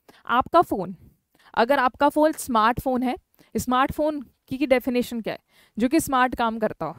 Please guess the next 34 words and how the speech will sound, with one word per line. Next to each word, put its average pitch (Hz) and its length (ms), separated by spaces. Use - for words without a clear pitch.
आज 220 280
के 285 180
दुनिया 208 440
में 202 240
इंटरनेट 262 600
जिसमें 240 300
चलता 185 320
हो, 196 420
जो 226 180
भी 247 160
अपडेटेड 240 840
जनरेशन 220 680
का 254 320
इंटरनेट 220 560
या 233 80
फ़ोन, 233 480
टेलीफोन 220 380
सर्विसेज 208 460
हम 196 140
लोग 208 120
इस्तेमाल 196 380
कर 190 140
रहे 190 140
हैं, 240 80
वो 254 200
उस 269 200
पर्टिकुलर 220 440
फ़ोन 208 240
में 208 120
चलती 190 340
हो, 208 280
डिस्प्ले 269 420
अट्रैक्टिव 220 760
हो 262 200